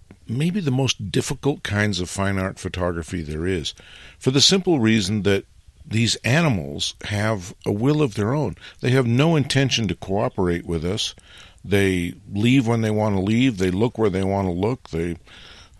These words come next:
stomp off or fly away when they feel like it, because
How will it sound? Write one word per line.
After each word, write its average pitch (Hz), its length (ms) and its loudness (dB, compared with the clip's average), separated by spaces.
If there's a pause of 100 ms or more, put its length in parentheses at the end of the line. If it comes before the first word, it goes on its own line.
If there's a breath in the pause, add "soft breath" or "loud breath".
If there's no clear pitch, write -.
stomp 110 580 2
off 104 560 0 (160)
or 95 160 -2
fly 101 440 2
away 104 560 2
when 98 340 -4
they 110 340 0
feel 139 440 0
like 73 200 -4
it, 117 160 -6
because 98 580 -2